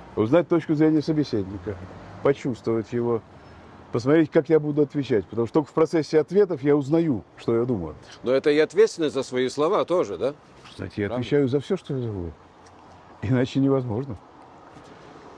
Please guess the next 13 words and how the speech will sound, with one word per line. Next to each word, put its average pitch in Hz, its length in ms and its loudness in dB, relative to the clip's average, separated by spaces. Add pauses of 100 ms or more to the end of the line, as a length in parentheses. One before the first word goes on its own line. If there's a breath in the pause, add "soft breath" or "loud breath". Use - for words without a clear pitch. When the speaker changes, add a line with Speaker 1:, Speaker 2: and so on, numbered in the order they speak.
Speaker 2:
Ну 135 80 -4
Speaker 1:
Как 165 80 4
Speaker 2:
вот 175 120 0
вы 175 60 -2
Speaker 1:
человек, 151 180 2
как 156 120 4
человек 151 220 2
может 135 200 0
не 123 80 -2
отвечать? 113 400 -4 (680 loud breath)
Speaker 2:
Во-, 143 180 -2
вы 151 140 -4
когда-то 165 480 0